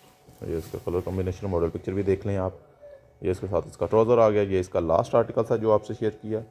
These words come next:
और ये इसके साथ इसका गया इसका दुपट्टा। जल्दी जल्दी अपना order done करवाते जाएँ। Resellers हमारे WhatsApp number पर रब्ता कर सकते हैं, wholesalers,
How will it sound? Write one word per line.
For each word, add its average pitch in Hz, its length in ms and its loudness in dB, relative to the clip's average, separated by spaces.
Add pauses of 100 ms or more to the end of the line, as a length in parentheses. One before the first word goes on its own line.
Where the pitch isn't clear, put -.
(440)
और 85 160 0
ये 101 100 2
इसके 104 180 0
साथ - 220 0
इसका 80 220 -4
गया 78 160 -6
इसका - 200 -8
दुपट्टा। - 380 -14 (540)
जल्दी 104 280 0
जल्दी 123 160 2
अपना 98 200 4
order 90 160 2
done 113 180 4
करवाते 117 320 2
जाएँ। 117 240 -2 (360)
Resellers 113 460 0
हमारे 95 200 2
WhatsApp 98 260 0
number 123 220 0
पर 123 100 0
रब्ता 117 220 4
कर 117 120 0
सकते - 280 -6
हैं, 117 60 0
wholesalers, 110 600 2